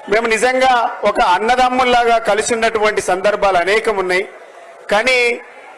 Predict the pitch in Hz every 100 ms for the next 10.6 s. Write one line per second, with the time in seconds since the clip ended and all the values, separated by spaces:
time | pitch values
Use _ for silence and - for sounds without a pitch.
0 | - - 208 196 269 285 269 269 240 254
1 | 247 254 262 262 - - - - - 175
2 | 196 233 262 277 240 226 240 254 233 220
3 | 185 120 - - - - - - 175 202
4 | 247 277 262 233 233 226 240 226 208 185
5 | - - - 170 185 240 247 226 220 202
6 | 180 202 226 220 214 196 185 175 175 202
7 | 190 180 185 180 170 151 - - 170 165
8 | 170 202 226 208 196 220 220 208 202 196
9 | 180 160 - - - 175 202 220 254 240
10 | 214 208 196 214 202 190